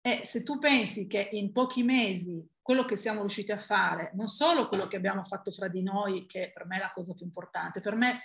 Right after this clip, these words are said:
è più importante quello che abbiamo realizzato noi come gruppo che quello che stiamo facendo adesso, molto più importante, perché precede per me.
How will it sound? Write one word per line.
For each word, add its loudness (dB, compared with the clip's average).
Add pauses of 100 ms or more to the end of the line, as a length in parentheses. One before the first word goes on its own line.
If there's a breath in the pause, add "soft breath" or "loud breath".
(320 loud breath)
è 2
più 6
importante 6
quello 6
che 0
abbiamo 4
realizzato 2
noi -2
come -4
gruppo 4 (580)
che 4
quello 2
che -2
stiamo -2
facendo -2
adesso, -4
molto 4
più -6
importante, -4
perché 0
precede 4
per -8
me. -10